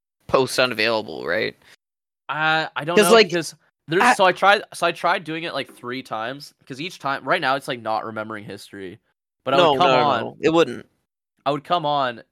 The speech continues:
Speaker 2: and be like, "Have you ever heard of Post Unavailable?" And be like,
Speaker 1: Yeah.
Speaker 2: "Yes, I have. It's about," and then be like, "It's about," it's a Ca-, it would say it's a Canadian podcast and it's
Speaker 1: <laughs>
Speaker 2: comedic, but then it would just name, like, random people. It'd be like, "Two female Canadian comedians."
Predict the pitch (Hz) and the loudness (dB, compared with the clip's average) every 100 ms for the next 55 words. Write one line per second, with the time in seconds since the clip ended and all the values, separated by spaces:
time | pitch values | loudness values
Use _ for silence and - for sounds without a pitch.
0 | _ - 123 117 113 _ 131 120 117 120 | _ -10 -6 -6 -8 _ -4 -4 -4 -8
1 | 123 120 117 120 113 110 113 107 - 107 | -6 -4 -4 -4 -6 -6 -10 -10 -12 -12
2 | 98 92 87 80 - _ _ _ - 135 | -14 -14 -14 -18 -20 _ _ _ -8 -4
3 | 131 123 123 233 127 113 143 135 117 127 | -2 2 4 4 0 2 4 4 0 -6
4 | 120 123 123 - _ 120 120 117 113 117 | 2 2 2 -6 _ -4 0 -2 -2 -8
5 | 120 131 - _ - 117 131 143 - 107 | -2 -4 -4 _ -16 -14 -10 -10 -12 -20
6 | _ - 185 180 233 254 247 196 147 160 | _ 4 4 6 4 4 -4 -2 0 0
7 | 160 131 135 139 170 196 - 120 - 123 | -2 2 0 0 -4 -4 -6 -10 -10 -10
8 | 110 131 156 127 123 123 127 117 113 110 | -2 -2 -2 -4 -2 -2 -8 -10 -8 -8
9 | 110 113 110 117 101 104 110 101 98 113 | -6 -8 -10 -14 -14 -12 -14 -14 -12 -12
10 | 104 101 - 220 262 135 143 143 143 - | -10 -10 -10 -12 -10 -8 -4 -4 -4 -8
11 | 131 131 151 135 127 113 113 87 80 | -10 -8 -8 -10 -14 -12 -12 -12 -18